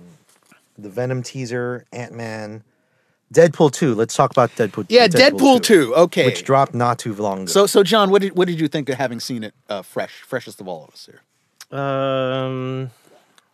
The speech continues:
Speaker 3: I don't know. I, I, I appreciate what it was, which is just like,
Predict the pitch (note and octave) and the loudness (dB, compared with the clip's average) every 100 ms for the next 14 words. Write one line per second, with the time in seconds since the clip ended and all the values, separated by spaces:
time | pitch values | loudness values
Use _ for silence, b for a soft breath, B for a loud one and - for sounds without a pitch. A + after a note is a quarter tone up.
0 | _ _ _ _ _ _ _ _ _ _ | _ _ _ _ _ _ _ _ _ _
1 | _ _ _ _ _ _ _ _ _ - | _ _ _ _ _ _ _ _ _ -6
2 | D#3 A#2 A2+ A#2+ C#3+ C#3+ E3+ D#3 E3 D#3+ | -4 -4 -4 -2 0 0 0 0 0 0
3 | G#3 G3 F#3 D#3 C#3 B2+ B2 B2 C3 B2+ | -2 -2 -2 -2 -2 -2 -2 0 0 -4
4 | - A#2 - A2+ A2 A#2+ - A2 G#2 | -10 -12 -12 -14 -10 -10 -10 -8 -10